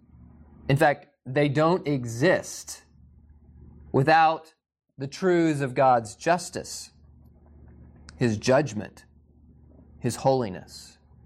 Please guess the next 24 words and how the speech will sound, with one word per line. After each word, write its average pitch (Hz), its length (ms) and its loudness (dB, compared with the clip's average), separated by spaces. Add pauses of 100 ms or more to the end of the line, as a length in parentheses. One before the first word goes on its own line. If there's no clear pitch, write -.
(640)
You 127 60 -8
say, 151 120 0
"Well, 147 280 0
I 147 100 2
don't 156 100 2
understand. 123 400 -4
What 123 80 -4
do 131 60 -6
you 127 60 0
mean?" 135 320 -2 (920)
Well, 180 80 0
think 240 140 2
about 175 180 4
it 135 60 -4
this 143 220 -4
way. 90 220 -6 (760)
Mercy 156 760 0
is 147 280 -4
God 180 600 2 (200)
withholding 185 840 0
from 165 400 0
us - 680 -8 (340)
the 139 120 0
punishment 156 840 -2